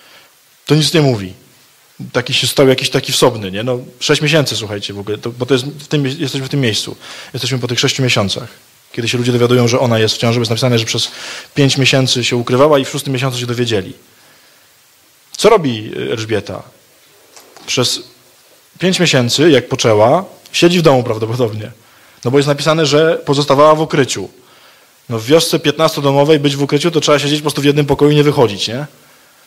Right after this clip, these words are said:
Ale pewnie się już nie dało. I cała wioska się dowiaduje. Słuchajcie, co to musi takiej wiosce znaczyć? No tam chodzi taka plota za plotą, że to w ogóle jest niewiarygodne. Facet, tak, mąż się nie odzywa, czyli są pokłóceni prawdopodobnie, a ona jest w ciąży.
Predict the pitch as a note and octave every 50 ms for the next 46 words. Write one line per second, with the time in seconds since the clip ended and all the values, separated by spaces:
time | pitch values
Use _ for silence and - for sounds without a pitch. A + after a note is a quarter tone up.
0 | _ _ _ _ _ - C3 B2+ C3+ C#3 - - - - _ _ _ _ _ _
1 | _ _ _ - F3 E3 E3+ F#3+ F3 - F#3 E3+ D#3 F3 D#3+ D3+ A#2+ G#2+ G#2 G2+
2 | F#2 F2+ - - _ _ _ _ _ _ _ _ _ _ _ _ _ _ - -
3 | - - C#3 B2+ - F3 F3+ D3+ D#3 D#3 - - D#3+ C#3+ D#3 D3+ C#3+ D3 C#3 C3+
4 | A#2+ G#2+ G2 G2 B2 A#2+ - - C#4 C4 G#3+ G3+ E3 C#3+ C#3 C#3 B2+ C3+ A#2+ C3
5 | B2+ - - B2 A2 A2 G2+ F#2+ - - - - - - _ _ _ _ _ _
6 | _ _ _ _ _ _ _ _ _ _ _ _ _ - C#3+ - G#3+ F#3 A3+ A3
7 | - - - - B3+ - - A3+ G#3 - G3 G3+ G3 G3+ F#3+ E3 F3+ F3+ F3 D#3
8 | C#3+ E3+ E3 E3+ F#3 G3 F#3+ G3+ G3+ G#3 G3 A3 A3 A3 A3 G3 D#3 B2 A2+ A2
9 | - - G3+ G3+ - F#3+ - - - - G#2 - - B2+ F3 A#3+ A#3+ - G#3+ G3+
10 | F#3 E3+ D3+ B2+ C3 B2+ A2+ G#2+ G#2+ C3 D#3 - - - - _ _ _ _ _
11 | _ _ - - _ - - - - - - D3+ - - G3 F#3 - - - G3+
12 | - A3+ G#3+ - A3 F#3+ D#3 C3+ C3 A#2+ A#2 A2 A#2+ A#2 A2+ G#2 G2 G2+ G2 G2
13 | B2 C#3 _ _ _ _ _ _ _ _ - - D3 - F3 F3 G3+ G3 - -
14 | - G#3+ E3 C3 B2 A#2 G#2 F#2 E2